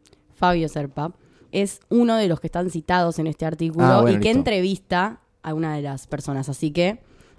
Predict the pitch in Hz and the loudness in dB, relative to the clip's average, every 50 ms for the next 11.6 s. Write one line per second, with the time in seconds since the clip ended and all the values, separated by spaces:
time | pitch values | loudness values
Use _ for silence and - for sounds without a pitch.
0 | - - 190 196 202 208 190 170 - - 208 220 220 208 - 175 160 151 147 147 | 0 4 4 6 6 6 6 4 4 2 0 0 0 -2 -2 -2 -2 0 -2 -2
1 | 151 - _ _ _ _ _ _ _ - - - 185 180 180 190 185 - - 170 | -4 -6 _ _ _ _ _ _ _ -8 -2 0 2 4 4 2 2 2 0 0
2 | 147 165 160 147 143 139 135 139 147 143 - - - 123 127 139 143 131 127 120 | 0 0 -2 -2 -2 -6 -6 -8 -10 -12 -8 -4 -2 0 2 2 2 2 2 0
3 | 110 - 95 92 95 98 - - - - - - - 143 - - - 160 160 170 | -2 -2 -4 -6 -8 -10 -16 -20 -20 -8 -2 0 0 0 0 -2 -4 -2 0 0
4 | 156 151 139 143 135 143 151 - - - - - - - - - - - - - | 0 0 0 -2 -4 -6 -10 -12 -16 -20 -18 -14 -14 -14 -14 -16 -20 -12 -6 -6
5 | - - 170 160 156 160 170 196 220 - - 247 240 254 240 247 240 185 170 160 | -4 -4 -2 -2 0 4 4 4 4 4 4 2 2 2 2 2 2 2 2 2
6 | 165 165 160 156 - 180 170 156 - - 180 160 143 135 135 139 139 - - - | 2 2 2 2 2 2 0 0 0 -2 -2 -2 -4 -6 -6 -8 -10 -10 -10 -8
7 | - 151 147 143 139 143 - 156 156 147 135 143 139 147 151 143 139 139 139 - | -6 -4 -2 -2 -4 -2 -2 -2 -2 -2 -2 -2 -2 -2 -2 -2 -4 -6 -8 -12
8 | _ - 156 170 170 170 170 160 156 156 160 170 160 - 185 175 - - - 190 | _ -6 -4 -2 -2 0 -2 -2 -2 -2 -2 -2 -2 -2 -2 -2 -4 -6 -6 -6
9 | 185 180 185 - - 127 160 156 151 147 143 143 139 - 151 165 165 - 160 160 | -6 -6 -6 -8 -8 -8 -8 -6 -6 -6 -6 -8 -6 -4 -2 -2 2 2 2 4
10 | 160 170 170 170 170 175 - 165 156 156 - - 165 160 147 160 151 156 147 - | 4 2 2 0 -2 -4 -10 -10 -10 -8 -4 -4 -2 -2 -2 0 0 -2 -2 -2
11 | 151 147 143 143 - 147 147 147 143 156 - | -2 -4 -4 -4 -2 -2 0 0 -2 -4 -6